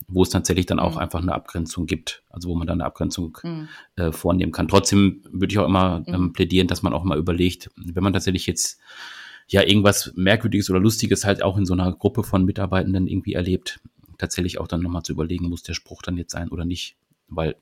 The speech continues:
Speaker 1: tatsächlich diese
Speaker 2: Mhm.
Speaker 1: persönliche Empfindungsebene immer noch, noch mal eine andere ist, als die, die man selber hat.
Speaker 2: Mhm. Genau, das ist schon wichtig. Und was ich auch noch hilfreich finde, um so ein bisschen, äh, ein Gefühl zu kriegen,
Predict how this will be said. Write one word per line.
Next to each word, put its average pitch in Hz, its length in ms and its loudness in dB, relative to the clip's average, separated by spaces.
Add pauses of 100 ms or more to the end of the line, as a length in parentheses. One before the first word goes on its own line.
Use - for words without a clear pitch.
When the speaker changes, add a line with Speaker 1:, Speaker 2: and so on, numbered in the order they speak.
(200)
Speaker 1:
tatsächlich 92 320 -2
diese 90 160 0
Speaker 2:
Mhm. 82 60 -4
Speaker 1:
persönliche 92 420 4
Empfindungsebene 101 680 6
immer 98 140 4
noch, 87 160 2
noch 98 80 2
mal 95 100 4
eine 87 100 4
andere 95 240 4
ist, 78 140 2
als 87 140 0
die, 92 100 -4
die 92 80 0
man 87 140 0
selber 90 300 2
hat. 202 180 4
Speaker 2:
Mhm. - 80 -14 (540)
Genau, 175 340 -4
das 180 340 -8
ist 208 140 -10
schon 202 340 -4
wichtig. 233 480 -6 (260)
Und 185 140 -4
was 202 160 -2
ich 220 180 -6
auch 214 220 2
noch 277 160 -2
hilfreich 262 720 -4
finde, 247 640 2 (400)
um 220 540 -2
so 196 160 -4
ein 196 160 0
bisschen, 208 680 -2
äh, - 40 -6
ein 196 340 -2
Gefühl 226 540 -4
zu 233 180 -10
kriegen, 220 540 -4